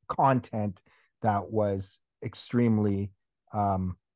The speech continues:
close to home, and we couldn't really do anything else. It got a little hokey here and there, and,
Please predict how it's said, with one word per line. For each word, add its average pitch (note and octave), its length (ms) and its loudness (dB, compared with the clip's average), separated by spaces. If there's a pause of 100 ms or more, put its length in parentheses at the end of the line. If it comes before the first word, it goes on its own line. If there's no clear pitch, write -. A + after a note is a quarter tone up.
(120)
close C3 380 2
to A#2+ 100 0
home, A2 560 2
and A2 140 -4
we A2 80 -6
couldn't B2+ 240 0
really B2 180 2
do C#3+ 220 4
anything G#2+ 360 -2
else. F2 380 -14 (540)
It B3 120 -4
got A3+ 200 8
a F3 40 10
little D3 220 8
hokey C#3 460 4
here B2+ 240 4
and B2 120 2
there, A#2+ 380 2
and, A2 160 -4